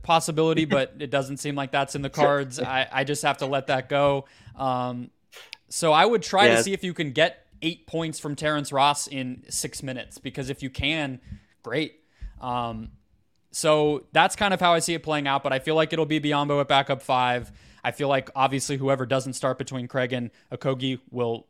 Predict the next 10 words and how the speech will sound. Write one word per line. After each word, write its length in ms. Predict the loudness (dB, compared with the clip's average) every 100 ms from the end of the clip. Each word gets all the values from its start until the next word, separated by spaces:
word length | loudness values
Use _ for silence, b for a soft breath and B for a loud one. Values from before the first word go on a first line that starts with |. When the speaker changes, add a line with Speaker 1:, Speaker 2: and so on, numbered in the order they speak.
| _
Speaker 1:
will 120 | -12 -8
be 320 | -6 -6 -8
prominently 520 | -4 -2 -2 -4 -8
featured 340 | -10 -8 -8
in 100 | -8
a, 100 | -10 -10
in 100 | -8
a 40 |
bench 260 | -6 -6 -6
situation. 680 | -10 -8 -6 -6 -8 -10